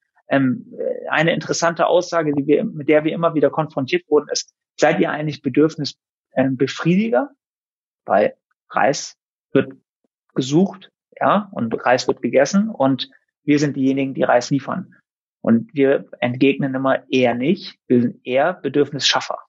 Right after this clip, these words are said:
Also wir sind eher diejenigen, die die Leute erst auf die Idee bringen, vielleicht mehr Reis zu essen, ne? Und das ist die eigentliche Mission, die wir haben,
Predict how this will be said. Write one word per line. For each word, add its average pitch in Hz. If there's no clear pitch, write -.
Also 120
wir 127
sind 123
eher 143
diejenigen, 156
die 139
die 135
Leute 135
erst -
auf -
die 185
Idee 226
bringen, 139
vielleicht -
mehr 107
Reis -
zu -
essen, -
ne? 165
Und 143
das 196
ist 220
die 175
eigentliche 190
Mission, 135
die 123
wir 117
haben, 127